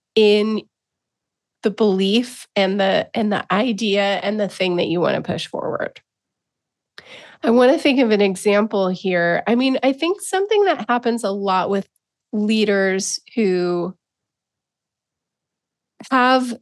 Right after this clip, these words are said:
maybe a little bit of ego at play, or they're in a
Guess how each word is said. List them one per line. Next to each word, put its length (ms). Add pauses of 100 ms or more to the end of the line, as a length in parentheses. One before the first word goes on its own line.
maybe 440
a 80
little 280
bit 180
of 140
ego 520
at 220
play, 680
or 720
they're 220
in 200
a 120